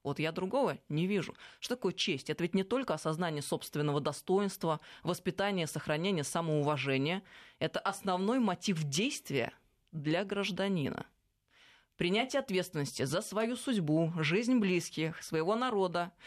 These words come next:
И вот что я хочу, э, отдельно отметить. Честь — это ведь не только такой молчаливый и горделивый снобизм, а это внутренний призыв, прежде всего, и образ жизни.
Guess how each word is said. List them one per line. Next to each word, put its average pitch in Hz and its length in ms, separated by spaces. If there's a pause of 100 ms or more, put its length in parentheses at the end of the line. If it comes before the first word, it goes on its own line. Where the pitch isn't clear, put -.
(320)
И 208 260
вот 214 140
что - 180
я 269 80
хочу, 170 540
э, 151 240
отдельно 160 480
отметить. 143 380
Честь — - 260
это 180 140
ведь 170 100
не 190 100
только 262 260
такой 151 300
молчаливый 180 920 (160)
и 190 120
горделивый 180 600
снобизм, 202 720 (220)
а 160 80
это 190 400 (200)
внутренний 190 680
призыв, 208 580
прежде 151 380
всего, 151 280
и 175 200
образ 247 400
жизни. 165 500